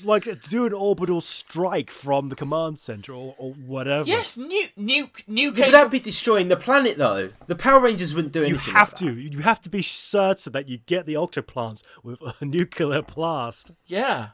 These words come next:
Speaker 1: It's the only way to be sure.
Speaker 2: Yeah, nuke Angel Grove. Kill all those annoying fuckwits.
Speaker 1: <laughs> Yeah. Uh.
Speaker 2: I told you I didn't want to come back for this season,
Speaker 3: <laughs>
Speaker 2: guys.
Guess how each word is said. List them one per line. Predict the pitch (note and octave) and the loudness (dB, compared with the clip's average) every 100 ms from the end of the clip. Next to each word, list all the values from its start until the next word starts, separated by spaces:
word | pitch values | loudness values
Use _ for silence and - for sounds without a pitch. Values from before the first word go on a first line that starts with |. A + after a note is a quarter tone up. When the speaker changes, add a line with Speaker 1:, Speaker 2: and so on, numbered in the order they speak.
| _ | _
Speaker 1:
It's | - | -10
the | D3 | -6
only | A#3 | -4
way | G3 | -4
to | D3+ | -6
be | |
sure. | - F#3+ D#3 | -6 -4 -2
Speaker 2:
Yeah, | D4 | -2
nuke | G3+ D4 F4+ | -2 -4 -4
Angel | E4 D#4+ C4 | -4 -4 -8
Grove. | E3+ G#3 G#3+ B2 - | -4 -2 -2 -4 -8
Kill | F#3+ G3 | -4 -2
all | F3+ | 0
those | F#3 D#3 | -2 -2
annoying | A#2+ A2+ G#2+ | -6 -6 -8
fuckwits. | - G2+ F#2+ - F#2 - - - _ _ - - - F3 - | -10 -12 -12 -12 -12 -12 -12 -14 _ _ -20 -20 -20 -16 -12
Speaker 1:
<laughs> | F3+ G#3 - - D4 - - - D4 - | -8 -8 -10 -14 -18 -16 -18 -14 -10 -6
Yeah. | F3+ - - B4 - - - D4+ _ _ _ _ _ _ _ _ _ _ F#3 F3+ E3+ _ | -6 -6 -2 -2 -2 -10 -10 -20 _ _ _ _ _ _ _ _ _ _ -20 -20 -20 _
Uh. | D3+ C#3+ C3 - | -14 -12 -10 -6
Speaker 2:
I | |
told | - - B3 G#3 | 0 6 8 8
you | F3+ | 4
I | D#3+ | 4
didn't | F3+ F3 | 2 -2
want | D#3 | -4
to | D#3 | -2
come | D#3+ C#3 | -4 4
back | D3+ - | 4 4
for | - | -2
this | B2+ B2+ - | -4 4 10
season, | B3 | 10
Speaker 3:
<laughs> | B3+ - | 12 8
Speaker 2:
guys. | - - A#2 A#2 A#2 | 8 8 6 2 2